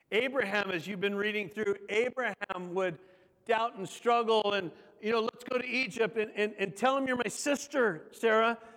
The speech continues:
Tell him you're my sister because it'll be well for me." Don't doubt what God says. That's where our trust comes into place. You know, Hosea chapter four, verse six says this,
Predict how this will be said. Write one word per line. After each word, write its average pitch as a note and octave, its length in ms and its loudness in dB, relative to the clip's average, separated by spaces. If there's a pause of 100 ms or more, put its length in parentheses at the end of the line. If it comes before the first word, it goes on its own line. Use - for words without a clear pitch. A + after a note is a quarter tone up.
Tell C4 180 4
him C4+ 80 -2
you're C4+ 100 -2
my B3+ 100 -2
sister A3+ 760 -2 (220)
because A3+ 460 -2
it'll A3+ 160 0
be G#3 160 -4
well A#3+ 300 4
for B3+ 200 0
me." B3 440 0 (720)
Don't G#3 260 -6
doubt F#3+ 440 -6 (1080)
what E3 160 -8
God D3 280 0
says. A#2+ 480 -8 (220)
That's F3+ 260 -2
where E3 240 2
our C#3+ 120 2
trust - 520 -4
comes C3 240 -8
into B2+ 160 -6
place. B2 340 -4 (320)
You G3+ 100 -4
know, A3 60 2
Hosea G3+ 460 0
chapter G3 420 -4
four, F#3 300 -4
verse D#3 320 -8
six - 320 -12
says D#3 280 -8
this, C#3+ 340 -6